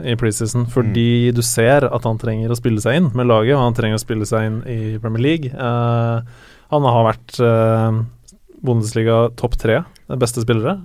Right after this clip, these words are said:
Speaker 1: eh, de siste årene, eh, og derfor så har jeg vært overrasket over at Lingard har blitt foretrukket så mye, eh, men så har jo Lingard vært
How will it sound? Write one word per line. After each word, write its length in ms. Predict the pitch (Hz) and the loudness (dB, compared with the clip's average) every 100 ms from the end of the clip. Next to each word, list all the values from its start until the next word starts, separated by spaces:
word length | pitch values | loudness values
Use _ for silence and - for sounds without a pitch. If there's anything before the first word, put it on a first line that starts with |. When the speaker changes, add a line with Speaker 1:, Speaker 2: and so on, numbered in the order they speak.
| - | -10
Speaker 1:
eh, 400 | 147 139 135 131 | -4 0 2 2
de 80 | 131 | 2
siste 240 | 123 123 | 0 0
årene, 300 | 117 110 151 - - | 0 0 -4 -6 -6
eh, 440 | 135 131 127 127 | -4 -2 0 2
og 60 | 123 | 2
derfor 160 | 120 143 | 2 4
så 80 | |
har 80 | 135 | 4
jeg 60 | 123 123 | 4 2
vært 80 | 127 | 0
overrasket 380 | 107 101 - | -2 -4 -2
over 160 | 117 117 | 0 0
at 100 | 120 - - - - - - | -2 -20 -20 -20 -20 -8 0
Lingard 440 | 120 113 113 123 | 2 4 4 4
har 100 | 127 | 4
blitt 180 | 120 120 | 0 2
foretrukket 480 | 120 104 101 120 120 | 2 2 0 -4 2
så 160 | 143 | 4
mye, 220 | 151 147 180 - - - - - | 6 4 2 -2 -16 -18 -18 -2
eh, 240 | 143 135 131 | 2 4 4
men 140 | 147 | 2
så 100 | 143 | 2
har 140 | 131 131 | 2 2
jo 60 | 127 | 2
Lingard 320 | 131 131 135 | 2 4 4
vært 160 | 123 131 | 2 -2